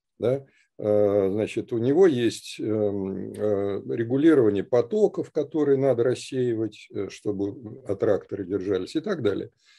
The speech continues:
То есть все эти фун-, двенадцать функциональных систем имеют глубокий смысл, и они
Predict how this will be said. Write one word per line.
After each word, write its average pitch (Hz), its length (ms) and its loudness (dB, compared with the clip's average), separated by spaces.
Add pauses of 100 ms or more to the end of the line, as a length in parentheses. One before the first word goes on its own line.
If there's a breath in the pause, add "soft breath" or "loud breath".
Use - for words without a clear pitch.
(240 soft breath)
То 151 100 6
есть 139 160 4
все 180 240 4
эти 139 400 2
фун-, 127 300 -10
двенадцать 135 480 2
функциональных 127 640 -2
систем 180 520 -2 (360)
имеют 139 320 0
глубокий 131 500 2
смысл, - 600 -2 (120)
и 117 80 -2
они 135 440 0